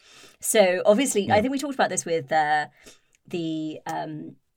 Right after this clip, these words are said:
Speaker 1: James Bond episode that we did with Peter, and he had a really good point about, like, the objet petit a being the marriage and this perpetual, like, not getting married, uh, allows
Speaker 2: Yeah.
Speaker 1: for the, like, series, was,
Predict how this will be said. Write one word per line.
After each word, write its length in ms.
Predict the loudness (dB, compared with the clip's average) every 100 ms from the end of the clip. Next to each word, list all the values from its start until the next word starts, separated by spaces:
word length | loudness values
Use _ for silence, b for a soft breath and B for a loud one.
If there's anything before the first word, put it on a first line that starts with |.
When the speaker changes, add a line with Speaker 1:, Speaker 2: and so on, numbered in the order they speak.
| _ -10
Speaker 1:
James 380 | -4 -2 -4 -6
Bond 460 | -6 -4 -6 -8 -10
episode 380 | -10 -8 -8
that 60 | -8
we 100 | -10
did 180 | -10 -12
with 160 | -14
Peter, 340 | -12 -10 -8 -6
and 280 | -6 -6 -8
he 60 |
had 100 | -8
a 60 | -8
really 380 | -8 -8 -10 -10
good 180 | -12 -8
point 260 | -8 -8
about, 280 | -6 -4 -4
like, 160 | -4 -6
the 100 | -8
objet 360 | -8 -8 -12 -12
petit 260 | -12 -8
a 160 | -6 -6
being 300 | -6 -8 -8
the 100 | -8
marriage 520 | -6 -4 -6 -6 -8
and 160 | -8 -8
this 120 | -10
perpetual, 500 | -12 -6 -6 -6 -8
like, 360 | -6 -6 -8 _ _
not 340 | -10 -8 -10 -6
getting 280 | -6 -6
married, 440 | -6 -6 -6 -10 -14 b b b b -4
uh, 200 | -4 -6 _
allows 500 | -4 0 2 2 0
Speaker 2:
Yeah. 40 | -4
Speaker 1:
for 100 | -6
the, 100 | -4
like, 220 | -2 -2
series, 720 | -4 -4 -4 -6 -8 -10 -12 -10
was, 320 | -8 -8 -10